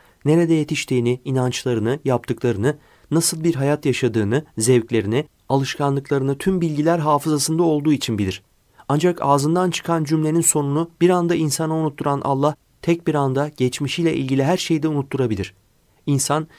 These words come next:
kendisine malik olabilmesi için Allah'ın her an hafızasında canlı tuttuğu bilgilere muhtaçtır. Allah onlardan tek bir tane bile eksiltme yaptığında insanın bu bilgiyi geri getirmek için yapacak hiçbir şey yoktur.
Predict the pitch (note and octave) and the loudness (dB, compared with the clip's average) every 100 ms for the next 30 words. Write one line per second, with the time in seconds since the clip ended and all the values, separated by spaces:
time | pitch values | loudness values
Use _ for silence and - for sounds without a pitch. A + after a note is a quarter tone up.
0 | - C#3+ C#3+ C#3 F3 E3 C#3+ D#3 F3 D3+ | -4 0 0 0 0 2 2 0 0 -2
1 | D3 C#3+ D3 C#3+ F3+ - C#3 C#3+ - _ | 0 0 -2 -2 -4 -4 -6 -6 -18 _
2 | C3+ D3 D#3+ C#3+ F3+ F3 D3+ D3 C3+ C3+ | 2 4 2 2 0 0 0 -2 0 0
3 | C#3+ D#3+ D#3 C#3 C#3 E3 E3+ - D#3 D3 | 0 0 0 2 2 0 -2 -4 -4 -2
4 | C#3+ C3+ C3 C#3 B2+ G2+ - A2+ - F#2+ | -2 0 0 2 0 -2 -2 -2 -4 -12
5 | - _ _ _ - - C3+ C#3 E3 - | -12 _ _ _ -20 0 2 2 0 -2
6 | C#3+ C#3+ C3+ C#3 E3 - _ _ G3 G#3 | -2 0 0 0 -2 -4 _ _ -2 0
7 | F#3+ F3+ E3 D3 F#3 F3 - B2+ - C#3 | -4 -2 -2 0 2 0 0 -2 -4 -4
8 | F3+ F3 C#3 - A#2+ B2+ D3+ - - C3+ | -2 0 0 0 0 0 -2 -6 -4 0
9 | - D3 F3 E3+ E3 E3+ D#3 D#3+ B2+ C3 | 0 0 -2 -2 0 2 0 -2 -2 -2
10 | D3+ D3 D3+ E3+ E3+ - E3 - _ C#3 | 0 -2 -2 -4 -4 -4 -6 -8 _ -4
11 | C#3+ D#3+ E3+ E3+ F#3+ - E3+ - D3 C#3+ | 0 2 2 0 -4 -4 -4 -2 0 0
12 | G#2+ G2+ | 0 -6